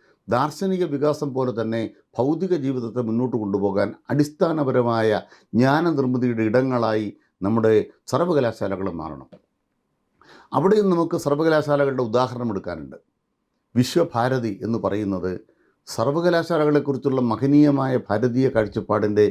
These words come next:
ഉന്നതവും ഉദാത്തവുമായൊരു ഉദാഹരണമാണ്. മഹാകവി രവീന്ദ്രനാഥ് ടാഗോർ, "ഇടുങ്ങിയ ഹൃദയഭിത്തികൾ കൊണ്ട് ലോകം വിഭജിതമാകാതിരിക്കണം. ഭയരഹിതമായ സ്വാതന്ത്ര്യത്തിൻ്റെ ഒരു ലോകത്തിന് ആകാശത്തോളം അതിർത്തി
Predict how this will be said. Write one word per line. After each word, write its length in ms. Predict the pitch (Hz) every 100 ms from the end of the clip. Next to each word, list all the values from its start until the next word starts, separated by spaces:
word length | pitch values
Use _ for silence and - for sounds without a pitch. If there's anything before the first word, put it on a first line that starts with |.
| - _ _ -
ഉന്നതവും 520 | 113 151 151 143 131 117
ഉദാത്തവുമായൊരു 800 | 127 135 143 123 113 107 95 95
ഉദാഹരണമാണ്. 680 | 90 110 110 95 85 69 67 _ _ _ _ _ _ -
മഹാകവി 540 | 107 139 147 139 123
രവീന്ദ്രനാഥ് 720 | 101 107 127 123 117 113 104 101 90
ടാഗോർ, 320 | 90 87 - _ _ _ _ _ _ _ _ _ _
"ഇടുങ്ങിയ 400 | 135 185 214 220
ഹൃദയഭിത്തികൾ 760 | 208 151 160 185 165 147 165 151
കൊണ്ട് 320 | 147 143 139 139 - _ _
ലോകം 460 | 98 120 151 160 165
വിഭജിതമാകാതിരിക്കണം. 1200 | 143 127 147 147 151 135 120 117 95 90 76 71 _ _ _ _ _ _ _ -
ഭയരഹിതമായ 800 | 139 175 160 147 151 147 143 135
സ്വാതന്ത്ര്യത്തിൻ്റെ 800 | 131 110 120 143 135 131 127 120
ഒരു 120 | 117 98
ലോകത്തിന് 420 | 107 120 - 117 123 - - _ -
ആകാശത്തോളം 800 | 117 151 156 160 147 151 151 139
അതിർത്തി 320 | 123 147 151